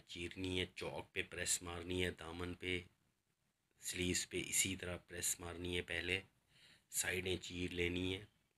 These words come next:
चौक पे अच्छे से प्रेस मारनी है। एक इसी तरह प्रेस मारने से चौक बराबर आते हैं और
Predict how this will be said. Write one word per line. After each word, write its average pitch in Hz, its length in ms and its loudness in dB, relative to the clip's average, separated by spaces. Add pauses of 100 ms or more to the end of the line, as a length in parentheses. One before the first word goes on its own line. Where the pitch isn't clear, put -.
(1400)
चौक 90 380 -2
पे 85 140 -4
अच्छे 95 340 6
से 85 260 -6 (220)
प्रेस - 340 -2
मारनी 90 440 2
है। 90 80 8
एक 87 420 -2 (2250)
इसी - 220 6
तरह 95 200 4
प्रेस - 380 -2
मारने 92 340 0
से 95 120 -4
चौक 90 440 -4
बराबर 82 420 -2
आते 90 280 -2
हैं 92 80 2
और 78 300 -4